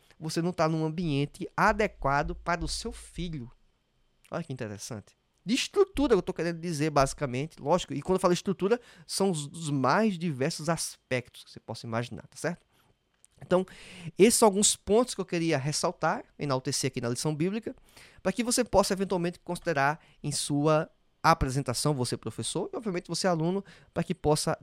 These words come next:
ter esses aprendizados. Como conclusão, a família de Jesus é um exemplo de boa formação familiar. A respeito dos pais, aprendemos a ser equilibrados, ponderados e não manifestar predileções pelos filhos.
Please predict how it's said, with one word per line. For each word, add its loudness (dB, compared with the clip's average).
ter 2
esses -2
aprendizados. -4
Como 0
conclusão, 2
a 4
família 4
de 0
Jesus 2
é 2
um 0
exemplo 2
de -4
boa -2
formação -4
familiar. -2
A 0
respeito 0
dos -8
pais, 0
aprendemos 0
a -4
ser 0
equilibrados, 2
ponderados 2
e -2
não 2
manifestar -2
predileções 0
pelos -4
filhos. -2